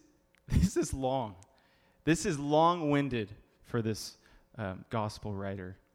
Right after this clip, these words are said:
And what he spends the most time telling us about is this man's lived experience, what he's been through, what he's going through, how he's been treated. Why?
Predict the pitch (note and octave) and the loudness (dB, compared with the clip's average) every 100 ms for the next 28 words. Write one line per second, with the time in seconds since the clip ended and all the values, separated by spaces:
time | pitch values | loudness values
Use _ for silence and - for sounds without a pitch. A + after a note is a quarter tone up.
0 | _ _ _ _ - - D3 E3+ G#3 A3 | _ _ _ _ -18 -8 -2 0 0 -4
1 | - F3+ F3+ C#3+ C#3 C3+ D#3+ - D#3 C#3+ | -2 0 2 2 2 4 2 0 -2 -2
2 | C#3+ - C3 E3 F#3+ G#3 G3 G3+ B3 - | -2 -2 -2 0 -2 -2 0 0 0 -8
3 | _ _ _ _ _ _ - C#3+ C3+ E3 | _ _ _ _ _ _ -4 -4 0 0
4 | - D3 D3 D3 C#3+ C3+ - - - A#2 | 0 -4 -2 0 -2 -6 -12 -18 -14 -4
5 | C3 D3 C#3+ C#3+ C#3 - - - - A2 | 0 0 0 -10 -18 -18 -16 -8 -6 -6
6 | G2 - - - _ _ _ _ _ _ | -10 -16 -20 -20 _ _ _ _ _ _
7 | _ - C#3 E3 C#3+ A2 B2 C#3+ - F#2 | _ -2 2 2 0 2 0 0 -6 -12
8 | D#2+ - - _ _ _ - C3+ D#3 D#3 | -12 -16 -20 _ _ _ 2 4 4 2
9 | B2+ C#3+ D3+ D3+ C3+ G#2 A2+ G2+ - - | 0 2 2 2 -2 -8 -10 -10 -12 -20
10 | _ _ _ _ - C#3 D#3 D#3 B2 C#3+ | _ _ _ _ 2 8 8 8 6 2
11 | B2+ - - C3 A2+ E2+ - _ _ _ | 2 -4 -2 -2 -2 -4 -8 _ _ _
12 | _ _ _ _ _ _ _ _ - A#2+ | _ _ _ _ _ _ _ _ -8 -6
13 | D3+ - | -6 -8